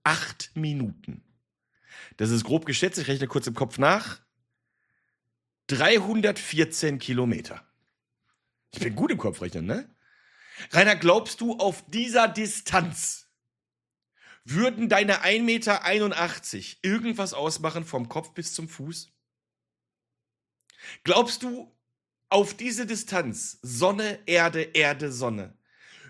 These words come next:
würde die Distanz von ein Meter achtzig knapp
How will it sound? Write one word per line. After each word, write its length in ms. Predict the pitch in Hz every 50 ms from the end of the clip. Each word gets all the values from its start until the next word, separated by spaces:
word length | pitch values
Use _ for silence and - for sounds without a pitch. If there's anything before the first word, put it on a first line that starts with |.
| _
würde 520 | - 123 113 117 143 196 233 254 247 233 214
die 120 | 202 233
Distanz 540 | 214 208 196 - - 190 190 175 156 - -
von 280 | - - 160 160 - -
ein 300 | - 170 202 233 233 226
Meter 380 | 220 220 226 226 220 208 - -
achtzig 480 | 185 - - - - - 143 123 - -
knapp 340 | - 113 95 - - _